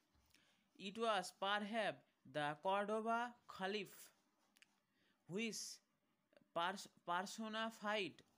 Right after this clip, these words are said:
Al-Andalus at its height. During this time, the Cordova became an unparalleled center of the mutual coexi-, coaxiance and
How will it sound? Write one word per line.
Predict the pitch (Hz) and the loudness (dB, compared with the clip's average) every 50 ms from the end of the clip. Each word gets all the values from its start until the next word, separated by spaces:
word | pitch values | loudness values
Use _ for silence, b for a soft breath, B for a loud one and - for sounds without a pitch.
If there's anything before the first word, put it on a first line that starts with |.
| _ _ - | _ _ -2
Al-Andalus | 160 175 190 202 202 - - 180 196 202 196 196 208 214 214 208 180 160 - - - | 2 2 2 2 0 0 0 0 0 0 0 2 2 2 2 2 0 -2 -4 -4 -2
at | 170 175 185 190 190 - - b b b b b b _ _ _ - | 0 2 2 0 -2 -4 -14 b b b b b b _ _ _ -10
its | 180 208 202 - - - - 175 - - | -8 -8 -6 -6 -8 -10 -12 -12 -10 -4
height. | 170 185 196 170 - - - - b b b b b 135 135 | -2 0 0 0 -2 -6 -12 -20 b b b b b -12 -8
During | 147 190 220 233 220 196 214 160 131 - b b b b 135 139 | -4 -4 -2 -2 0 -2 -2 -2 -4 -8 b b b b -12 -6
this | 175 208 208 - - | -4 -4 -4 -4 -2
time, | - 202 202 214 214 196 156 120 113 - b b b b b | 0 2 2 2 2 0 -2 -4 -8 -12 b b b b b
the | 123 135 139 147 - | -4 -4 -4 0 2
Cordova | 185 190 208 208 208 220 226 226 226 214 196 165 | 2 4 4 4 2 2 2 2 2 2 2 0
became | 185 202 196 220 220 202 170 143 - - | -4 -6 -2 0 0 0 -2 -4 -8 -6
an | - 165 175 175 170 175 170 175 - _ _ - | -4 -2 0 0 0 -2 -4 -8 -16 _ _ -6
unparalleled | - 165 180 196 202 196 - 202 202 202 208 208 208 202 208 214 220 226 220 - - | -2 0 0 0 0 0 2 4 4 6 6 4 4 4 2 2 0 0 -2 -8 -12
center | - - - 196 196 208 202 202 214 202 196 | -10 -8 -4 -4 -4 -2 -2 0 2 2 4
of | 190 185 180 175 - - _ b b b b b b b b b 135 | 4 4 4 2 0 -4 _ b b b b b b b b b -6
the | 131 139 139 | -2 -2 -2
mutual | 147 165 170 190 214 233 220 - 233 233 233 226 226 226 226 220 _ _ _ - | -2 -2 -2 -2 -2 -2 -2 -2 0 2 2 2 2 0 -2 -8 _ _ _ -2
coexi-, | 185 196 202 202 190 190 196 196 - - - - 233 226 - - _ _ - | 0 2 4 4 4 2 2 0 -2 -6 -8 -4 -4 -4 -6 -6 _ _ -2
coaxiance | 190 202 202 196 196 202 202 - - - 240 226 233 240 240 226 - - - | 0 2 4 4 2 0 -2 -6 -6 -4 -2 -2 -2 -2 -4 -4 -8 -8 -2
and | - 175 175 170 151 147 | 0 0 2 0 -2 -4